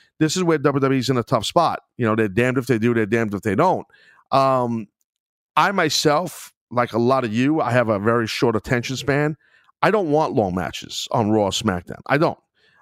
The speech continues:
Um, even if they're really good, I don't. I feel that 'cause you wanna keep your pay-per-view content special,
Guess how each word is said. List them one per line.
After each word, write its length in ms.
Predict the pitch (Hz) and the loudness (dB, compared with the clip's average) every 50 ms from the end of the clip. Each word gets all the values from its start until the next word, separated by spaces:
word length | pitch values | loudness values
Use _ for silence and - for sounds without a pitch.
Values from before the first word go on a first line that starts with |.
| - - - | -8 -2 0
Um, 300 | 110 113 110 110 107 - | 0 2 2 0 0 0
even 200 | - 156 175 185 | 0 2 2 0
if 80 | 156 | 2
they're 160 | - 170 156 | 0 0 2
really 240 | 151 156 151 143 139 | 2 2 2 2 0
good, 280 | 117 110 147 156 160 143 | 0 2 2 2 2 2
I 160 | 135 139 131 | 2 2 2
don't. 280 | 135 131 113 101 95 - | 2 2 0 0 -2 0
I 160 | - 123 143 | 0 0 0
feel 520 | 135 - - - 165 160 151 147 139 135 131 | -2 -4 -6 -2 0 2 2 2 2 2 2
that 260 | 131 123 123 120 - | 2 0 0 -2 -2
'cause 240 | - 117 110 - - | -4 -4 -4 -4 -6
you 140 | - 151 151 | -4 -2 0
wanna 220 | 147 151 143 131 127 | 0 0 0 -2 -2
keep 280 | - - 160 147 - | -4 -4 -4 -2 0
your 120 | - 123 - | 0 -2 0
pay-per-view 640 | - - 135 135 - 143 139 143 151 160 160 156 - | 0 0 0 0 0 0 0 2 2 2 0 -2 -4
content 460 | - - 135 139 135 - 151 139 139 | -4 -2 -2 -2 -2 -2 -2 -2 -2
special, 600 | - - - 143 139 135 - 175 175 170 160 - | -4 -2 -2 0 -2 0 0 -2 -2 -2 -2 -6